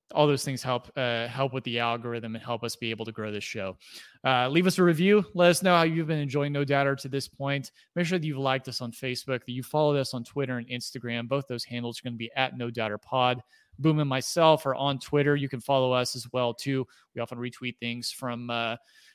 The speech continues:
from our Twitter accounts and also give our own takes on baseball, and you can just get a look into our lives as well, too, from there.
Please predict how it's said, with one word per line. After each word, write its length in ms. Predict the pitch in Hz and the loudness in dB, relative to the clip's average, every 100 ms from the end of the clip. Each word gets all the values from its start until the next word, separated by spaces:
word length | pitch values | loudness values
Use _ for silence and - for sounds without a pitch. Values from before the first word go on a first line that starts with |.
| _ | _
from 140 | 196 | 8
our 100 | 175 | 10
Twitter 320 | 170 180 170 | 8 6 6
accounts 440 | 165 - 156 151 - | 6 2 -2 -2 -2
and 60 | |
also 220 | 143 - 139 | -4 -2 -2
give 160 | 139 | 0
our 140 | 131 127 | 0 -2
own 120 | 131 | -4
takes 320 | 131 127 - | -6 -6 -6
on 140 | 127 | -6
baseball, 540 | 123 127 - 135 131 123 | -4 -4 -2 0 0 -2
and 80 | 123 | -6
you 40 | |
can 140 | 127 | -10
just 160 | 120 - | -10 -6
get 80 | 127 | -6
a 60 | |
look 240 | 120 117 123 | -4 -6 -6
into 160 | 120 | -6
our 120 | 110 113 | -4 -2
lives 400 | 110 110 110 120 | -2 -4 -6 -10
as 100 | 123 | -6
well, 180 | 110 | -6
too, 260 | 110 120 117 | -6 -8 -10
from 300 | - 110 113 | -6 -6 -4
there. 240 | 110 107 | -2 -4